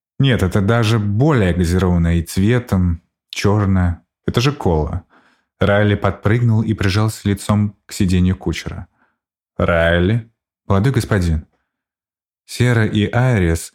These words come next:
в удивлении вздрогнули. «Откуда Кока-Кола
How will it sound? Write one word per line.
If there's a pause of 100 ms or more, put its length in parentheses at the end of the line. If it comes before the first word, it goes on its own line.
(220)
в
удивлении
вздрогнули. (1080)
«Откуда
Кока-Кола